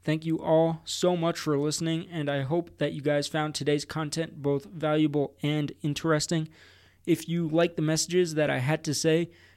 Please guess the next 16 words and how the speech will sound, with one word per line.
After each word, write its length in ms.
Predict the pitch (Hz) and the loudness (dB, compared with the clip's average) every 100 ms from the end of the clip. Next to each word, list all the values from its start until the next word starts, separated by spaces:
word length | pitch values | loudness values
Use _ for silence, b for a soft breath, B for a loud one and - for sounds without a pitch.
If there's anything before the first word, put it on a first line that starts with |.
| b | b
please 280 | - 202 196 | -4 -2 0
don't 200 | 170 170 | -2 -2
forget 260 | 175 160 160 | -2 0 2
about 240 | 147 143 | 2 0
the 60 | 151 | -2
challenges 500 | - 147 147 135 120 | -4 -2 0 -2 -2
that 160 | 127 | -2
I 80 | 127 | -2
mentioned 460 | 131 135 - 139 127 | -2 -4 -4 -4 -2
during 240 | 135 131 | -2 -2
this 180 | 131 - | -4 -4
episode 460 | 151 - 139 127 - | -6 -4 -2 -2 -2
too. 260 | 139 120 - _ _ _ _ _ _ _ _ 170 | -2 -2 -6 _ _ _ _ _ _ _ _ 0
As 160 | 170 | 2
a 20 | |
reminder, 480 | 170 156 160 180 175 | 2 2 4 4 2